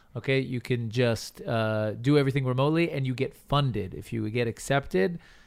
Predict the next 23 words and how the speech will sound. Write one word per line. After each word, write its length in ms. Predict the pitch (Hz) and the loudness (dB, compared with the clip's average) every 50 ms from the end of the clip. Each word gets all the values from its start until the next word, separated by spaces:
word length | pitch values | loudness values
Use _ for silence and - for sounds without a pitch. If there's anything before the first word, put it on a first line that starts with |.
| _ _ - | _ _ -4
uh, 180 | 120 120 117 117 | -2 0 0 0
if 120 | 113 - | -2 0
you 60 | 123 117 | -2 2
apply 260 | - - 139 135 131 | 2 2 2 4 2
and 80 | 131 | 2
get 100 | 123 120 | 2 0
accepted, 420 | 117 - - 156 160 - 170 151 - | 0 0 2 0 2 2 0 -2 0
you 80 | 143 120 | -2 -2
get 160 | 120 113 107 | -2 -2 -2
funded. 420 | - 143 147 147 151 156 143 - - - | 2 2 2 4 4 2 2 0 -6 -12
So 300 | - - 127 113 110 - - | -2 0 0 0 0 -2 -4
really 420 | - 123 139 147 147 151 151 - - - | 0 4 4 6 6 6 4 2 0 -4
amazing, 560 | 127 127 135 135 147 156 160 156 147 151 147 | -2 0 2 4 4 6 6 6 4 4 2
amazing 340 | 139 135 135 131 120 131 127 | 2 2 2 2 2 0 0
opportunities. 600 | 127 120 - - - 135 131 127 131 127 113 - - | 0 -2 -2 -2 0 0 0 2 0 0 -2 -4 -2
I 120 | 120 123 | -2 0
did 140 | 113 127 120 | 0 0 0
a 40 | 113 | 0
bunch 220 | 110 123 117 - | 0 -2 -2 -2
of 80 | 123 117 | -2 -2
Masa 300 | 107 - - 117 113 - | -2 -2 0 0 0 0
programs 500 | - 123 117 107 117 113 110 110 104 110 | 0 -2 0 0 0 -2 -2 -4 -4 -4
myself. 640 | 110 104 95 - - 131 131 135 147 147 - - | -4 -4 -4 -2 0 2 2 4 2 2 -2 -6